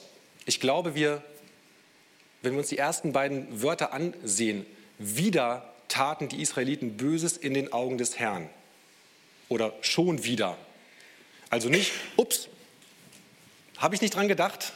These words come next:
ist, äh, irgendwie schiefgegangen, haben wir dich vergessen, Gott", sondern wieder. Und das wiederholt sich im Alten Testament total oft.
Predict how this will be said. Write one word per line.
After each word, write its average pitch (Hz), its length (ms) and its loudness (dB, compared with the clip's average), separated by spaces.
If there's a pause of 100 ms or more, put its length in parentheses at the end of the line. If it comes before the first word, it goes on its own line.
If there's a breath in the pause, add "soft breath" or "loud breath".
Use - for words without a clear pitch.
(140)
ist, - 380 0
äh, 185 120 4
irgendwie 240 260 2
schiefgegangen, 202 520 4
haben 202 120 4
wir 208 80 4
dich 202 100 -2
vergessen, 185 380 2
Gott", 185 220 2
sondern 175 300 2 (640 loud breath)
wieder. 131 380 -2 (580 loud breath)
Und 131 140 2
das - 120 0
wiederholt 185 380 4
sich 165 140 -2
im 147 80 -2
Alten 175 200 2
Testament 156 480 0
total 127 360 0
oft. - 340 -4